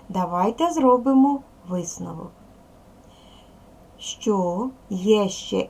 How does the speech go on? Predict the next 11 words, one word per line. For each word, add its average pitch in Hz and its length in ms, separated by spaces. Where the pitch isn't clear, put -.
і 202 140
слова, 180 1000
які 185 680
позначають 185 1040
ознаку 208 1040
предмета, 226 1000
так? 285 300
І 196 100
відповідають 214 800
на 269 160
питання 175 720